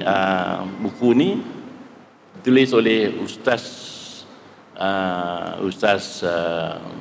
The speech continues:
Zaki dan saya ada juga sekali, dan, ah, mengandungi kelebihan-kelebihan ataupun bagaimana untuk menyempurnakan solat kita.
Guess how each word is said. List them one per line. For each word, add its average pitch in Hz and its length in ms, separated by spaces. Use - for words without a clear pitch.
Zaki 147 640
dan 101 240
saya 107 400
ada 101 80
juga 95 160
sekali, 120 320
dan, 101 480
ah, 95 320
mengandungi 110 800
kelebihan-kelebihan 101 960
ataupun 101 640
bagaimana 104 560
untuk 101 240
menyempurnakan 98 640
solat 82 320
kita. - 240